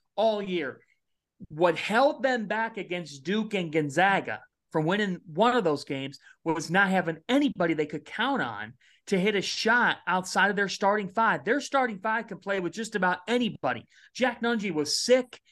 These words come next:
He was asleep thirty minutes before this game. They weren't even sure if he was gonna go. He goes, he gives them a valiant effort. The tough love with Zach Freemantle has worked. It's worked.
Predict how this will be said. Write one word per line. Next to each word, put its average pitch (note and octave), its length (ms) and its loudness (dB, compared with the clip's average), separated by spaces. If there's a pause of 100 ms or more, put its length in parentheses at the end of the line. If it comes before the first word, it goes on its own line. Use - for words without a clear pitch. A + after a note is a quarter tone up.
(140)
He G#3 140 -4
was D#3 200 -4
asleep F#3+ 480 -8
thirty A3 280 -2
minutes G#3 240 -2
before G3+ 300 0
this G3 160 0
game. G3 280 -4
They G#3+ 100 0
weren't A#3 200 0
even E3+ 140 -8
sure F#3+ 240 -4
if F3+ 60 -6
he E3+ 100 -6
was D3+ 160 -10
gonna C3 180 -6
go. F#3 420 0 (240)
He G3 220 -12
goes, G3 320 2
he F3+ 60 -6
gives F3+ 220 -2
them F3+ 80 -2
a E3 60 -2
valiant D#3+ 360 -2
effort. B2 320 -6 (260)
The D3+ 120 4
tough C4 400 2
love A3 220 4
with F#3 180 0
Zach F#3+ 360 0
Freemantle G3 520 -4
has C3+ 200 -8
worked. C3+ 540 -4 (200)
It's - 200 -6
worked. A3 500 -2